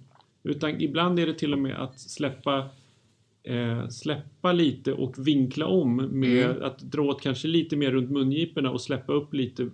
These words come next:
Speaker 1: från, eh, pannfästet,
Speaker 2: Mm.
Speaker 1: till
Speaker 2: Ja,
Speaker 1: exempel.
Speaker 2: ibland kanske man behöver släppa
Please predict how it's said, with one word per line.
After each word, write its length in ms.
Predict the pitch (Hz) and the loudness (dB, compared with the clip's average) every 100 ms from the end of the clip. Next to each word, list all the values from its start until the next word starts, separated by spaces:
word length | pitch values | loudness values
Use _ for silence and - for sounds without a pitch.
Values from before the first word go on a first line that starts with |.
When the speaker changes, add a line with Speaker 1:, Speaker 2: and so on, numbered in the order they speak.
| - - - 131 - _ - - _ | -10 -8 -8 -8 -12 _ -18 -18 _
Speaker 1:
från, 380 | - 127 120 120 | -4 -2 0 0
eh, 260 | 113 113 110 110 | -2 -4 -6 -10
pannfästet, 1300 | - 135 113 113 113 107 - _ - 156 - 113 - | -8 -4 -2 -2 -2 -6 -16 _ -8 -6 -6 -8 -10
Speaker 2:
Mm. 220 | 123 135 165 | -8 -8 -6
Speaker 1:
till 0 | |
Speaker 2:
Ja, 60 | - | 0
Speaker 1:
exempel. 140 | 151 | 2
Speaker 2:
ibland 220 | 151 165 | 4 4
kanske 220 | 165 175 175 | 2 2 2
man 100 | 151 | 0
behöver 200 | 143 143 | 0 0
släppa 460 | 151 143 - 147 | -4 -4 -6 -6